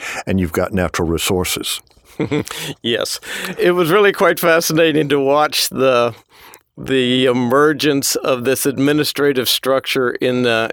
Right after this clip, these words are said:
Speaker 2: in state government as far as natural resources are concerned. Early on, because of oysters and because oysters were a food product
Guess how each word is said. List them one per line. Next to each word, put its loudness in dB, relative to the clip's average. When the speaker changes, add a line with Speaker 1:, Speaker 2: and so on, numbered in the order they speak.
Speaker 2:
in -2
state 0
government 0
as 0
far 0
as -2
natural 0
resources 0
are 0
concerned. -2
Early 4
on, 2
because 0
of 0
oysters 0
and -2
because 0
oysters 0
were 0
a -2
food 0
product -2